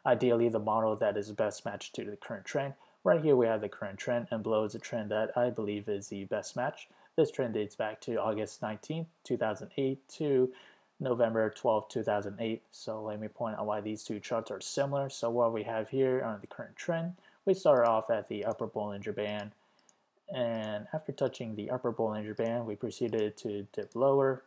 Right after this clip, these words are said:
touch the bottom Bollinger Band. Let's just mark all the instances where we touch the bottom Bollinger Band. So we have our first one there, and our last one towards the very end.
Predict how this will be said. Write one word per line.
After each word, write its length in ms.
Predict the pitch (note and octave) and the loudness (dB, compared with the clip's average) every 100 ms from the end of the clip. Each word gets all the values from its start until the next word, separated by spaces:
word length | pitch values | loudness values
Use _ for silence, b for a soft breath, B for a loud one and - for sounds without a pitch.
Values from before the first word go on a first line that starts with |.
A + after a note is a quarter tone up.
| _ | _
touch 260 | G#2 - - | -12 -12 -14
the 140 | G2+ G2 | -12 -4
bottom 320 | B2 B2+ B2 A#2+ | 0 0 0 2
Bollinger 400 | A#2 G#2+ G#2 G#2+ | 0 0 -6 -6
Band. 320 | G#2 G#2 G#2 b b b | -6 -6 -10 b b b
Let's 160 | G3 - | 2 4
just 220 | C#3 - | 0 2
mark 200 | A#2 A2+ | -2 0
all 200 | A#2+ A2+ | 0 0
the 140 | G#2 | -2
instances 580 | A2+ A2+ A2 - G#2+ G#2 | -6 -8 -10 -4 -4 -4
where 140 | - G#2 | -6 -4
we 160 | G#2 | -4
touch 440 | G2+ - A#2+ - - | -6 -6 -6 -8 -10
the 200 | G2+ G2 | -10 -4
bottom 340 | A#2 A#2 G#2 | -2 0 -2
Bollinger 400 | G#2 G2 G2 G#2 | -4 -6 -6 -6
Band. 240 | G2+ G2 G2 _ | -6 -8 -14 _
So 180 | - G#2 | -2 0
we 160 | G#2+ | 0
have 220 | G2+ A2 G2+ | 0 -2 -2
our 120 | G2 | -4
first 300 | - G#2 A2 | -4 -4 -6
one 140 | G#2 | -2
there, 320 | C3+ D3 D3+ - b b _ | 2 4 2 -6 b b _
and 360 | A2+ A2 G#2 - | -6 -6 -8 -4
our 300 | A2 G2+ G2+ | -2 -2 -2
last 280 | G#2 - - | -4 -4 -4
one 320 | A2 A2 A2 b b b b - | -2 -4 -8 b b b b -2
towards 300 | E3+ D3 C3 | 2 4 4
the 180 | A2+ G#2 | 0 0
very 260 | G#2+ G2 | 0 0
end. 240 | G#2 F#2+ | -4 -6